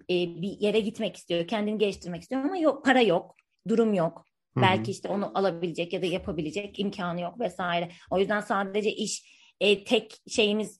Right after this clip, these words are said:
Speaker 1: hani motivasyona ihtiyacımız var ve bu gibi değil. Yani altında başka bir sürü sağlanması gereken şeyler var ki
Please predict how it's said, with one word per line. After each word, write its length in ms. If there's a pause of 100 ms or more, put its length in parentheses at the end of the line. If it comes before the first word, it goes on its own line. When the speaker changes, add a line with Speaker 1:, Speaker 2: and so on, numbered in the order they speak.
Speaker 1:
hani 140
motivasyona 640
ihtiyacımız 800
var 200
ve 200
bu 380 (100)
gibi 220
değil. 300
Yani 320
altında 380
başka 260
bir 40
sürü 240
sağlanması 580
gereken 320
şeyler 420
var 240
ki 140